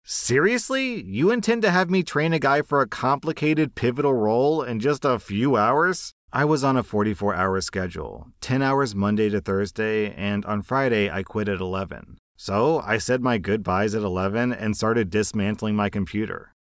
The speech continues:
The first thing I did was reformat the hard drive, like I told them I was going to.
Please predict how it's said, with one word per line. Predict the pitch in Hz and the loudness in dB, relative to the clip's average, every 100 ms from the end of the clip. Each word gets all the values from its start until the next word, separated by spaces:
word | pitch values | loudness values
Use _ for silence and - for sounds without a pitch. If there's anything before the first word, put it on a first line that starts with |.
| _ | _
The | 127 117 | -2 0
first | 110 135 143 | 2 2 0
thing | 156 160 | 0 2
I | 165 | 2
did | 139 107 123 151 | 2 2 4 4
was | 135 131 | 2 0
reformat | 98 131 123 131 127 127 | 2 0 2 2 2 2
the | - 101 | 2 2
hard | 117 127 | 4 2
drive, | 101 90 80 76 76 | 0 -2 -6 -8 -2
like | 104 120 | 0 2
I | 135 | 2
told | 135 131 156 | 2 2 2
them | 131 | 2
I | 107 98 | 2 0
was | 98 | 0
going | - 98 95 | -2 -4 -4
to. | - 80 60 | -8 -10 -12